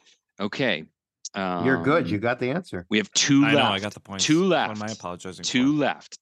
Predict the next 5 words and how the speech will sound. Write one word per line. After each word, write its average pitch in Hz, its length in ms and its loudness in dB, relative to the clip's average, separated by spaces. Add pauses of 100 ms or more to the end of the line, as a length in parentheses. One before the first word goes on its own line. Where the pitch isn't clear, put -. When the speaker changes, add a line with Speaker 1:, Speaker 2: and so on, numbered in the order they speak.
(120)
Speaker 1:
Okay, 92 320 -2
this 92 260 -2
one 98 200 0
is 85 280 -2 (540)
weather. 139 1900 0